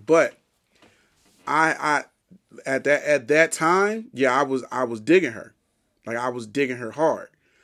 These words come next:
But the thing I had, I had to come to the realization is that because of how attractive she is,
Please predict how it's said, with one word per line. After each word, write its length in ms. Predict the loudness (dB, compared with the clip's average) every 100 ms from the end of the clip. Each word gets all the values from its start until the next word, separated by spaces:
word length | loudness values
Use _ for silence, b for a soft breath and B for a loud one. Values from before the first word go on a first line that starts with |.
| _ _ -6
But 140 | -4
the 60 | 0
thing 220 | 0 2
I 120 | 2
had, 160 | 2 0
I 160 | 0
had 300 | 0 2 2 0
to 100 | -4
come 240 | -6 -6
to 80 | -4
the 80 | -4
realization 960 | -2 -2 -4 -4 -4 -4 -8 -10 -12 _ _ _ _ _ _ _ -2
is 220 | -2 0
that 380 | -2 -2 -4 -12
because 760 | -12 -10 0 4 6 6 4
of 160 | 0 -2
how 220 | 0 2
attractive 540 | -2 -2 0 0 -2 -6
she 240 | -2 2
is, 440 | 2 2 0 -4